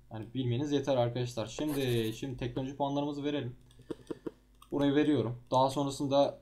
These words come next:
şuradaki askerlerime şöyle iki bin. Bu arada arkadaşlar bu hafta içi bir yayınımız olacak. Ha, yayın akşam olacak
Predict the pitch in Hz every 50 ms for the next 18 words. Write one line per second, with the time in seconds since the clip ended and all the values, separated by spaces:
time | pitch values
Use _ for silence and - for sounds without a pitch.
0 | - - - - 135 131 120 135 135 - 147 143 - - - 127 - - 143 135
1 | 131 127 123 120 123 147 165 170 - _ _ _ _ _ _ - _ - - -
2 | - - - - - - - - - - - 127 120 113 113 120 123 120 - 123
3 | 120 120 120 117 117 - - - - - 131 131 147 151 151 147 139 - 156 151
4 | - 151 135 123 131 139 139 139 - 147 143 - 151 143 127 131 131 131 135 143
5 | 147 143 135 120 107 120 131 - - 123 110 104 - 113 120 120 123 127 127 120
6 | - - - - 117 113 - - 147 139 127 117 107 107 104